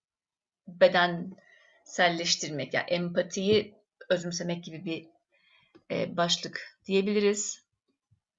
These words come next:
Metaforik fizyojeneoloji ve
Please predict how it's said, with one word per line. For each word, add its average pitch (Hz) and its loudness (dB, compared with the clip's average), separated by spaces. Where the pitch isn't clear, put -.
Metaforik 220 2
fizyojeneoloji 175 2
ve 196 4